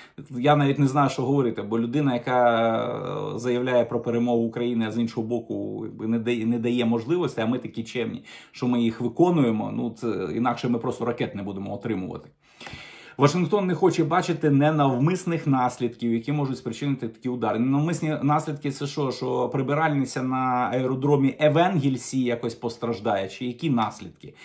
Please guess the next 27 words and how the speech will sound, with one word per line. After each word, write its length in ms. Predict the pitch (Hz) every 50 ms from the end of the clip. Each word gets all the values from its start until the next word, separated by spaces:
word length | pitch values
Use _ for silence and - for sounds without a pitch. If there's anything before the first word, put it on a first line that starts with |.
| - - - - - - _ - -
Е, 420 | 127 123 123 120 120 117 117 113
до 100 | 113 143
речі, 240 | 160 165 156 - 147
це 300 | - - - 151 143 135
був, 340 | 123 131 135 123 - - -
е, 220 | 131 127 127 123 123
брифінг 540 | 120 135 143 139 - - 123 107 107 110 -
в 120 | 120 113 107
Пентагоні. 960 | - - 120 117 113 120 113 135 170 185 170 165 151 139 135 131 127 120 113 -
Пет 180 | 120 110 - -
Райдер, 360 | 143 160 165 151 135 135 127 123 120 117 123
речник 400 | 135 131 123 - - 120 113 -
Пентагону, 520 | 120 117 113 117 117 120 - 117 113 110
заявив, 500 | 107 113 117 113 113 113 120 120 117 117 120
м, 220 | 120 117 113 110 117
і 20 |
нагадав, 360 | 120 123 120 131 139 151 147 143
що 100 | - 135
Україна 320 | 120 - 139 143 135 131
може 420 | 135 139 139 143 139 131 117 123
використовувати 640 | 120 110 113 - 120 113 - - 131 117 110 110 113
американську 460 | 110 113 113 113 123 117 113 - 117
зброю 300 | 113 110 120 120 117 113
для 120 | 110 117
вогню 340 | 117 117 117 113 120 131 120
в 100 | 113 113
відповідь 560 | 123 135 135 - - 143 147 151 190 180 160